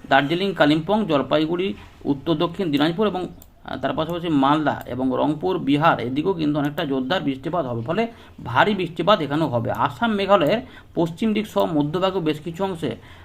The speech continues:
হালকা মাঝারি বি-, মাঝারি ভারী বৃষ্টিপাতের পাশাপাশি দু এক জায়গায় ভারী অতি ভারী বৃষ্টিপাতও হতে পারে। পরবর্তী ক্ষেত্রে অরুণাচল প্রদেশ, এই জায়গাগুলোতে যেহেতু হিমালয়ের পাদদেশে রয়েছে,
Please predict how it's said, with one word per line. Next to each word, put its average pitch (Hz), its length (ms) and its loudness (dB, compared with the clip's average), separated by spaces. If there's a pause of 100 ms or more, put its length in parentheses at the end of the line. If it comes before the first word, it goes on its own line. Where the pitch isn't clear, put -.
(120)
হালকা 180 340 4
মাঝারি 196 260 2
বি-, 165 160 2
মাঝারি 156 320 2
ভারী 170 200 2
বৃষ্টিপাতের 156 420 -2
পাশাপাশি 156 480 -2
দু 135 100 -2
এক 156 180 2
জায়গায় 156 240 -2
ভারী 127 240 -2
অতি 160 200 -2
ভারী 156 180 0
বৃষ্টিপাতও 143 580 -4 (380)
হতে 147 180 -2
পারে। 113 200 -4 (160)
পরবর্তী 190 420 2
ক্ষেত্রে 220 340 -2
অরুণাচল 160 460 0
প্রদেশ, 175 300 -2
এই 139 100 -2
জায়গাগুলোতে 147 400 0
যেহেতু 175 260 0
হিমালয়ের 160 400 2
পাদদেশে 156 460 -2
রয়েছে, 156 300 0